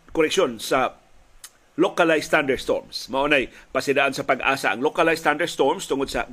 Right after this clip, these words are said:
grabing kainit sa adlawan, mas, masuyop ang kabahin sa atong bodies of water, dadon ngadto sa panganod pinagi sa evaporation, dayon muyungyong siya sa panganod og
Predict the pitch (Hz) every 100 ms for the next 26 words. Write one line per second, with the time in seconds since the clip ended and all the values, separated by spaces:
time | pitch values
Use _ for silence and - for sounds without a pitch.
0 | 107 151 160 160 160 143 147 160 160 156
1 | 143 127 123 156 143 123 170 - - -
2 | - 131 123 - - - - - 117 123
3 | 175 170 185 127 123 139 147 175 175 156
4 | 135 127 143 143 165 139 127 131 156 170
5 | - - - 143 139 151 160 151 143 147
6 | 143 147 143 143 156 127 - 131 139 143
7 | 139 131 131 123 131 131 - 139 170 -
8 | - - - - 160 160 170 170 - -
9 | - - - _ - - - - - -
10 | - 143 160 247 233 202 180 180 160 -
11 | 143 127 135 170 190 156 - - - -
12 | 143 151 135